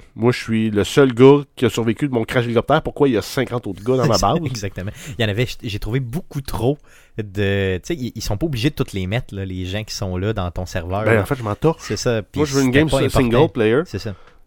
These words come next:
Speaker 1: Euh, par contre, sinon, le reste, j'ai trouvé ça cool, là. Euh, je, je, le premier coup, je l'avais joué Panther. Donc, c'est, euh,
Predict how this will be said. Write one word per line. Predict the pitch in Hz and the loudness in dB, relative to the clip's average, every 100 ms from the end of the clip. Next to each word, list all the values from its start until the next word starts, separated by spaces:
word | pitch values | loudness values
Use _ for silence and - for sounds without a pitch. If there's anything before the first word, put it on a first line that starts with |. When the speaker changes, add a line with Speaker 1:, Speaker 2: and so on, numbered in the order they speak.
| - | -4
Speaker 1:
Euh, | 104 101 101 98 95 92 90 | 0 2 4 4 4 2 -2
par | 82 - | -4 0
contre, | 175 208 - 104 | 2 2 -6 -14
sinon, | 98 - 170 | -8 0 2
le | 160 | 2
reste, | 135 165 | 0 -2
j'ai | 120 | -4
trouvé | 139 | -6
ça | 156 | -4
cool, | 147 123 113 | -2 0 0
là. | 120 123 113 | 0 2 4
Euh, | 95 98 95 | 4 4 2
je, | 98 95 | -2 -8
je, | 92 | -8
le | 95 | -6
premier | - 110 | -2 -2
coup, | - | 0
je | 151 | 2
l'avais | 117 98 | 2 2
joué | 113 | 0
Panther. | 120 107 101 107 131 147 - - | 0 0 0 0 0 -4 -16 -14
Donc, | 90 90 | -12 -12
c'est, | - 92 87 | -8 -2 -2
euh, | 85 82 69 | -2 -4 -8